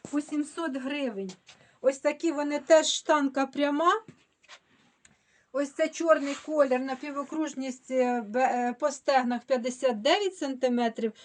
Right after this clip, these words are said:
І такий сіруватий колір, ну, але не сірий.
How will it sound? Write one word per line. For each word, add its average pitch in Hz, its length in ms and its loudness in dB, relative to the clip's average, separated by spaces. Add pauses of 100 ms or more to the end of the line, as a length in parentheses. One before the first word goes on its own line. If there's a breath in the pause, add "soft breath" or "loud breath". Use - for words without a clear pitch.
(180 loud breath)
І 294 120 0
такий 294 340 4
сіруватий 302 720 4
колір, 233 540 2
ну, 254 240 -2
але 294 240 4
не 359 160 4
сірий. 254 720 0